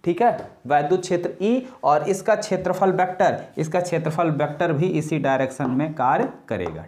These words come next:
ठीक है, इसका क्षेत्रफल वेक्टर भी इसी डायरेक्शन में कार्य करेगा। तो इसके क्षेत्रफल वेक्टर के साथ वैद्युत क्षेत्र के साथ कितना कोण बन रहा है? theta,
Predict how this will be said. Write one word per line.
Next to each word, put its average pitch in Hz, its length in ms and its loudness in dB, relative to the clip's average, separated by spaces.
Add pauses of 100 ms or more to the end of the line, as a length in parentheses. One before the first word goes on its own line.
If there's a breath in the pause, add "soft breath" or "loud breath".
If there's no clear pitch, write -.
ठीक 143 160 -4
है, 190 100 -4 (340 loud breath)
इसका 143 220 -4
क्षेत्रफल 147 580 -2
वेक्टर 127 380 -2
भी 151 220 -2
इसी 139 200 -4
डायरेक्शन 113 460 -2
में 143 200 -6 (160)
कार्य 85 220 -2
करेगा। 87 320 -4 (440 loud breath)
तो 240 220 -4
इसके 240 420 -2
क्षेत्रफल 233 540 0
वेक्टर 196 360 0
के 220 140 2
साथ 208 300 2
वैद्युत 175 300 4
क्षेत्र 190 300 -2
के 190 120 -2
साथ 180 260 0
कितना 185 280 -2
कोण 185 240 0
बन 175 120 2
रहा 180 160 2
है? 180 120 0
theta, 95 320 -4